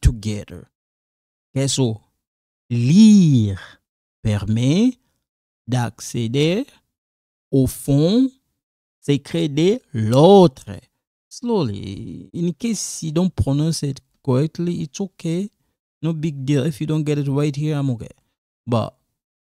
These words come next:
try to, um, try your best as you can, okay?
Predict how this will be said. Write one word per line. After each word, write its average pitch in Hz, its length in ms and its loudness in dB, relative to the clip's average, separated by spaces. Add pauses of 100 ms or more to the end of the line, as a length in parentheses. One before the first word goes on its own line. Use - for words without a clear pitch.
(320)
try 151 340 2
to, 131 500 0
um, 107 640 -6 (920)
try 156 160 6
your 156 140 6
best 131 260 0
as 120 160 -4
you 120 140 -2
can, 98 360 -10
okay? 127 380 -4